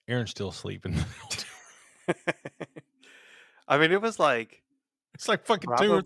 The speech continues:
Speaker 1: three o'clock.
Speaker 2: <laughs> two o'clock, I was gonna say.
Speaker 1: Like, we're in
Speaker 2: On
Speaker 1: there
Speaker 2: the
Speaker 1: getting our
Speaker 2: floor.
Speaker 1: tuxes and shit on, and Aaron's just fucking passed out on the floor.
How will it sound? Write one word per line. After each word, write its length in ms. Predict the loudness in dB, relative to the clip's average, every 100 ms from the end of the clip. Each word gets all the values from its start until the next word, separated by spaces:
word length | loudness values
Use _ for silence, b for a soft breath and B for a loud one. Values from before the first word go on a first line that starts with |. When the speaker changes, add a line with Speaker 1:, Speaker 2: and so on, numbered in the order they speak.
| 2
Speaker 1:
three 60 | 2
o'clock. 380 | 2 0 0 -6
Speaker 2:
<laughs> 120 | 0 6
two 100 | 6
o'clock, 540 | 6 -2 0 0 0 -2
I 40 |
was 100 | -2
gonna 180 | -2 -8
say. 160 | -8 -12 -12 -12 -18 -18 -20 _ _ _ _ _ _ _ _ _ B B B B 0
Speaker 1:
Like, 160 | 0 4
we're 100 | 6
in 40 |
Speaker 2:
On 60 | 8
Speaker 1:
there 80 | 6
Speaker 2:
the 40 |
Speaker 1:
getting 180 | 4 2
our 80 | 4
Speaker 2:
floor. 200 | 6 4
Speaker 1:
tuxes 260 | 4 -4 -2
and 100 | 0
shit 180 | 2
on, 240 | 4 2 2
and 140 | 0
Aaron's 340 | 0 0 -2 -6
just 120 | -6
fucking 220 | -6 -4
passed 300 | -4 -2 -2
out 80 | -8
on 60 |
the 60 | -8
floor. 380 | -10 -10 -10